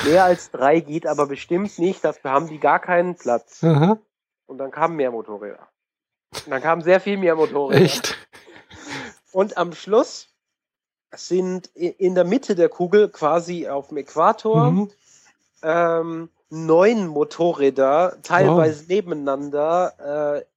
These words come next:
Speaker 1: einmal um den
Speaker 2: Aha.
Speaker 1: Äquator rumgefahren.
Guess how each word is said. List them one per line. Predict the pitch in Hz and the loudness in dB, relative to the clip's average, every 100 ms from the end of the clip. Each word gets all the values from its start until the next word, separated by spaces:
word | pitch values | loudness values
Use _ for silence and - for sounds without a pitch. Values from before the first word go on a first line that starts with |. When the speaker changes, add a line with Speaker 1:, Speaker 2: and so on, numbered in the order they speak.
| - | -12
Speaker 1:
einmal | 156 180 170 165 160 160 _ _ _ _ - | -4 2 4 4 2 -2 _ _ _ _ -6
um | 185 190 | -4 -2
den | 143 | -2
Speaker 2:
Aha. | - 185 190 _ _ _ | 0 0 0 _ _ _
Speaker 1:
Äquator | 156 - 170 190 151 | -20 -2 0 0 -4
rumgefahren. | 127 127 131 - 131 123 175 | -8 -8 -10 -2 0 0 -4